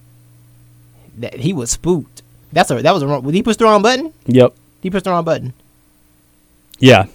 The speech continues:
Speaker 2: pretty much.
Speaker 1: Oh yeah. Oh,
Speaker 2: He was
Speaker 1: Ritter
Speaker 2: pressing the
Speaker 1: was
Speaker 2: wrong
Speaker 1: over it.
Speaker 2: button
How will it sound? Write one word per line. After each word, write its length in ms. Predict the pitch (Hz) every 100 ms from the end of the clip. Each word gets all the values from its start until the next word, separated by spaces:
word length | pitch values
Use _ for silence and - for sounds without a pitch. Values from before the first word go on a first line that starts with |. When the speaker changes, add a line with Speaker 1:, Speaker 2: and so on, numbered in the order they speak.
| -
Speaker 2:
pretty 160 | 175
much. 340 | 170 131 131 -
Speaker 1:
Oh 440 | 160 170 143 117
yeah. 360 | 117 127 123 113
Oh, 140 | 120 117
Speaker 2:
He 60 |
was 140 | 143 120
Speaker 1:
Ritter 100 | 143
Speaker 2:
pressing 220 | 135 135
the 60 |
Speaker 1:
was 40 | 131
Speaker 2:
wrong 80 | 120
Speaker 1:
over 80 | 113
it. 20 |
Speaker 2:
button 460 | 110 104 107 101